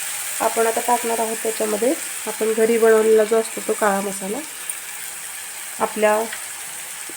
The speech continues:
ह्याच्यानुसार, आवडीनुसार. त्यानंतर टाकणार आहोत एक चमचा अंबारी मिरची पावडर आणि कलर खूप सुंदर येतो. आणि त्यानंतर टाकणार आहोत एक चमचा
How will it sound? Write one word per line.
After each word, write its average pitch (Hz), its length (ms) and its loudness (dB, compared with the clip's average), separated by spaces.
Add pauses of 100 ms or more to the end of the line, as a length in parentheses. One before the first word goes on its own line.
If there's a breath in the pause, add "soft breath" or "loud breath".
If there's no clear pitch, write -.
(460)
ह्याच्यानुसार, 208 540 2 (160)
आवडीनुसार. 208 540 2 (1400)
त्यानंतर 220 480 2
टाकणार 226 320 0
आहोत 220 220 -2 (1400)
एक 220 100 0 (100)
चमचा 233 300 0
अंबारी 220 400 0
मिरची 220 320 0
पावडर 202 360 0 (760)
आणि 214 120 0 (560)
कलर 220 300 2
खूप 247 100 -4
सुंदर 214 460 -2
येतो. 208 260 -4 (1300)
आणि 214 420 -2 (240)
त्यानंतर 220 380 4
टाकणार 220 280 2
आहोत 202 500 -6
एक 208 100 -2 (140)
चमचा 208 340 0